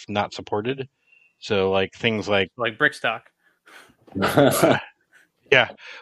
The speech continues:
Speaker 1: Well, things like adding new colors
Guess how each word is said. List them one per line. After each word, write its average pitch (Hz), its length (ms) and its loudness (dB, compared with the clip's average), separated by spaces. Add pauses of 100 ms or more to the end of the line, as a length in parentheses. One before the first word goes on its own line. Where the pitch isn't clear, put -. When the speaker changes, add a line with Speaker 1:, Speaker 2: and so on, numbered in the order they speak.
(120)
Speaker 1:
Well, 120 280 8 (300)
things 147 260 2
like 120 300 4 (160)
adding 120 340 4
new 117 100 -2
colors 110 600 2